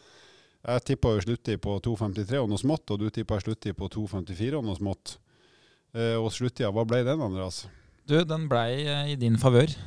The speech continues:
Speaker 2: Det, det er jo litt sånn
Speaker 1: Heldigvis, da.
Speaker 2: vondt å løpe der og vite at, eh,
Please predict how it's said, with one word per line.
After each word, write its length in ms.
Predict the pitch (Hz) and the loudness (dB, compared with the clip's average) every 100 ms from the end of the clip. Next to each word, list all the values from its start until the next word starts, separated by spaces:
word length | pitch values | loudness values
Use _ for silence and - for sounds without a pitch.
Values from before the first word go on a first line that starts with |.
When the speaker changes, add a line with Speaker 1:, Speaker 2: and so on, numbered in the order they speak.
| 139 | 6
Speaker 2:
Det, 140 | 147 | 6
det 80 | 143 | 8
er 60 | 156 | 6
jo 60 | 170 | 4
litt 140 | - | 0
sånn 300 | 147 139 135 131 | -2 -2 0 6
Speaker 1:
Heldigvis, 460 | 147 131 165 233 | 8 10 8 8
da. 80 | 147 | 4
Speaker 2:
vondt 480 | 143 147 127 123 - | -2 0 2 2 6
å 60 | 135 | 6
løpe 320 | 113 92 98 | 6 4 0
der 220 | 107 120 | 2 2
og 20 | |
vite 320 | 117 107 - 104 | 2 -2 0 0
at, 280 | - - 113 | 0 2 2
eh, 540 | 107 104 104 101 104 | 4 0 -2 -4 -4